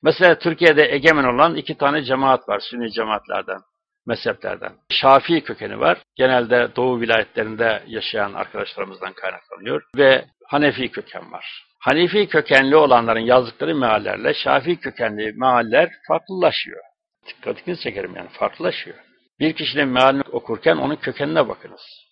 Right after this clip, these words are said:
Yorumlarını genelde o Şafii'nin veyahut da Hanefi'nin mezheplerinin ağırlığını verdiğini göreceksiniz. Anormal bir şey mi? Hayır. Elbette anormal değil. Bu doğal bir şey yani. Çünkü insanlar kültürlerinden ne kadar koptuk deseler bile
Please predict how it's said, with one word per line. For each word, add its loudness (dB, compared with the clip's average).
Yorumlarını 2
genelde 0
o -2
Şafii'nin -2
veyahut 0
da -2
Hanefi'nin -4
mezheplerinin -2
ağırlığını 0
verdiğini -6
göreceksiniz. -18
Anormal 8
bir -6
şey 2
mi? 0
Hayır. 4
Elbette 2
anormal -8
değil. -18
Bu -6
doğal 6
bir -2
şey -4
yani. -2
Çünkü -6
insanlar 2
kültürlerinden 0
ne 0
kadar 2
koptuk -4
deseler -2
bile 2